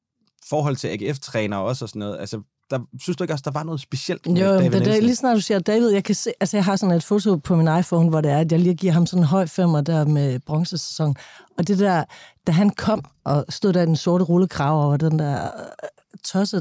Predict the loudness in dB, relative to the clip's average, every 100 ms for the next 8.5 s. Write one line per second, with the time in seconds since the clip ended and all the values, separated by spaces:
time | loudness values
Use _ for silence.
0 | -2 0 0 0 -2 -4 -4 -4 -2 -2
1 | -2 -2 -12 -20 _ -4 0 2 2 0
2 | 0 0 2 0 -4 _ _ _ _ 0
3 | 0 2 2 4 4 4 6 6 4 0
4 | -4 -6 -10 -12 -20 _ _ _ -2 2
5 | 4 4 4 4 4 4 4 4 2 -4
6 | _ _ 0 4 4 2 2 4 4 2
7 | 2 2 2 2 2 0 0 0 -4 _
8 | 0 0 0 -2